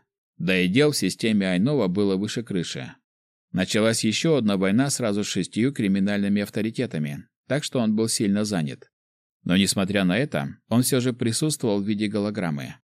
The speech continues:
Поцеловав Милу в лоб, я сказал ей, что будет всё хорошо,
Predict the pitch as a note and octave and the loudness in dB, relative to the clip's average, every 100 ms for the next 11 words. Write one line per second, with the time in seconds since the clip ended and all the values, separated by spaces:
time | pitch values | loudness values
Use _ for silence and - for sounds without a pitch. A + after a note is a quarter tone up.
0 | _ _ _ _ _ _ _ _ F#2+ F2 | _ _ _ _ _ _ _ _ -4 0
1 | F#2 F#2 F#2 E3 - B2 A#2+ G2 F2 C#3+ | 0 2 2 2 4 4 4 2 0 0
2 | D#3 - - G2+ D#3 - A#2 B2+ A#2+ G#2+ | -2 -16 -2 0 0 -2 0 0 0 -2
3 | - G2 G#2+ G#2 - G#2 - F#2+ F#2+ - | -4 -2 -2 -2 -2 -4 -2 -4 -2 0
4 | D#3+ | 0